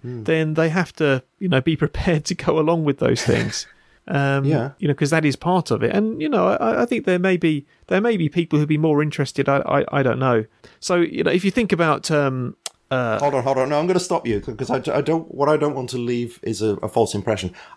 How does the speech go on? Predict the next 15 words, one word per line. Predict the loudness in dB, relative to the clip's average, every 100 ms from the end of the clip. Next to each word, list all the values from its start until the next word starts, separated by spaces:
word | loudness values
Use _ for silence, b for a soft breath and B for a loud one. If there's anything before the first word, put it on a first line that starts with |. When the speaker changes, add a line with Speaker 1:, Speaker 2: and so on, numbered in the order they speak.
| -4
Speaker 1:
I | 2 2
don't | 2 0 0
mean | -2 -2
not | -2 -2
doing | 0 0 -2
those | -8 -14
things. | -14 -14 -14 -14 -8 0
Speaker 2:
Right, | 2 2 -2
Speaker 1:
What | 2 4
I |
Speaker 2:
right. | 4
Speaker 1:
mean | 2 0 -2 0
is | 0 0 -2 -8
the | -2 0
language, | 2 0 0 -2 -6 -10 -14